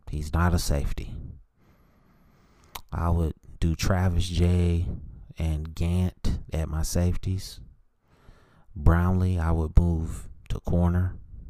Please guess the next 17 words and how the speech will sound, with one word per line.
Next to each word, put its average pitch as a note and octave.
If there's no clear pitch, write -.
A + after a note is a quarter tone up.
And, D2+
um, D2
Jaden E2
Lars E2+
Woodby F2
is D2+
a C#2
safety D#2
also. -
Um, D#2+
but E2
just, -
just -
the -
overall, F2
just -
the -